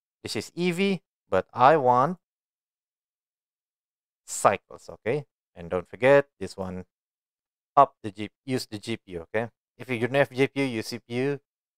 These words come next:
also fine. But if you have G P U, that's a, that's a, that's the provide your benefits, okay? So, Shift A, I'm gonna add a light. Point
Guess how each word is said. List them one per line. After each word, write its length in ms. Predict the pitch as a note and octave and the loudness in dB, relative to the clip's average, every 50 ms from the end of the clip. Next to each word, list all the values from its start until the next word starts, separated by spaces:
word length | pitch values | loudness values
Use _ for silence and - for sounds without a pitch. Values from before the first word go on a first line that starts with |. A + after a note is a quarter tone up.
| _ _ _ _ - | _ _ _ _ -4
also 260 | A#2 G#2 F2 E2+ F#2 | -4 -4 -4 -4 -6
fine. 460 | - - B2+ B2 B2 B2 C3 C3 B2+ _ _ _ _ _ _ _ _ _ _ _ _ _ _ _ _ _ _ _ _ _ _ - | -4 2 2 4 4 2 0 -4 -8 _ _ _ _ _ _ _ _ _ _ _ _ _ _ _ _ _ _ _ _ _ _ -2
But 140 | F#2+ F#2+ - | -2 -2 -2
if 200 | - A2+ - - | -4 -10 -8 -4
you 120 | A2 F#2+ | -4 -4
have 100 | E2+ D#2+ _ G2+ | -4 -4 _ -2
G 160 | A#2+ D#3+ E3 | -2 -2 -2
P 140 | - - A#2 | 0 -2 -2
U, 200 | B2 C3 B2+ A2+ _ _ _ _ _ | 0 0 -2 -4 _ _ _ _ _
that's 340 | - F#2+ G#2+ F#2+ _ - - | 2 2 2 2 _ -10 -20
a, 180 | _ - - - _ _ _ _ _ | _ -20 -20 -20 _ _ _ _ _
that's 260 | - A2 G2+ _ - | -4 -4 -4 _ -2
a, 260 | G2 F2 E2+ E2+ E2+ _ _ _ _ _ _ _ _ _ _ _ _ _ - | -2 -2 -2 -4 -6 _ _ _ _ _ _ _ _ _ _ _ _ _ -4
that's 220 | G2+ F#2+ - - _ | -4 -4 -4 -6 _
the 480 | - F2+ E2+ F2 E2+ E2+ E2+ E2+ E2+ E2 _ _ _ - | -20 -20 -20 -18 -18 -18 -18 -16 -18 -18 _ _ _ -6
provide 280 | G#2 F#2 F#2 F2 E2+ _ | -4 -2 -2 -2 -4 _
your 240 | - F2 E2+ E2 E2 E2+ F2+ _ _ _ _ _ _ | -10 -10 -10 -12 -14 -18 _ _ _ _ _ _ _
benefits, 560 | A2+ - F#2+ E2+ - _ - - _ _ - | -2 -2 -2 -2 -4 _ -20 -20 _ _ -20
okay? 280 | F#2 - - G#2 A#2+ - _ _ _ _ _ _ _ _ _ _ _ _ _ _ _ _ _ _ - | -12 -6 -4 -4 -4 -4 _ _ _ _ _ _ _ _ _ _ _ _ _ _ _ _ _ _ -16
So, 420 | - - - - - F3 C3 G#2 _ _ _ _ - | -14 -12 -4 2 4 4 4 4 _ _ _ _ -14
Shift 280 | - - - A#2 - _ - | -10 -6 -6 -6 -4 _ 4
A, 220 | E3+ F#3+ G3+ G3 | 4 4 4 4
I'm 100 | - - | 0 -2
gonna 200 | A2 G#2+ G2 G2 - | -4 -4 -4 -4 -2
add 160 | - A2+ G2+ | 0 0 2
a 60 | G#2+ | 4
light. 260 | G2+ F#2+ F2+ F2 - - _ _ _ _ _ _ _ _ _ _ _ _ _ _ _ _ _ _ _ _ _ _ _ _ _ _ _ _ - | 2 2 0 -4 -10 -16 _ _ _ _ _ _ _ _ _ _ _ _ _ _ _ _ _ _ _ _ _ _ _ _ _ _ _ _ 4
Point 360 | F#3 G3 G3 G3+ G#3 F#3+ - | 4 6 6 4 2 -2 -6